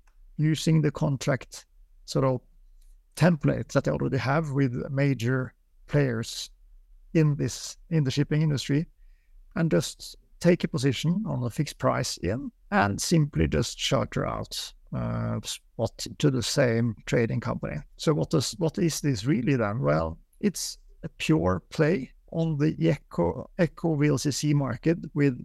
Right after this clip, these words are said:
scrubber. The next three years, I would say with an immense leverage because, uh, it's, uh, it's, uh, hired in on a price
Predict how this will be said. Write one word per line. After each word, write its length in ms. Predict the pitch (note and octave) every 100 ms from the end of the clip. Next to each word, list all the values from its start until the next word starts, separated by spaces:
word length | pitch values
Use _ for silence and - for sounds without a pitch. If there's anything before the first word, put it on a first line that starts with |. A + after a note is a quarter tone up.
| -
scrubber. 560 | - - A2 F#2+ F#2+ - -
The 100 | D#3+
next 320 | C#3+ C#3 - -
three 180 | - C#3
years, 500 | C#3+ F#3 C#3+ - - - - -
I 100 | F#3
would 140 | D#3
say 240 | - E3 D#3+
with 120 | D3
an 120 | C3+
immense 720 | B2+ C3+ C3+ B2 - - - C#3+
leverage 560 | A#2+ A#2 A#2 - -
because, 600 | C#3+ - C#3+ C#3 - -
uh, 340 | - C3+ B2+ - - _ - - - _ - - -
it's, 420 | E3+ - - -
uh, 460 | D#2+ D#2+ D#3+ B2+ -
it's, 360 | D3+ C#3+ - -
uh, 1200 | - D2 D2 D2 - - E2 - - - - - -
hired 420 | C#3+ D#3 F2+ D#2+
in 160 | D#2 D#2+ - -
on 220 | D#2 D2
a 60 |
price 720 | - D3+ D2 F3 - - -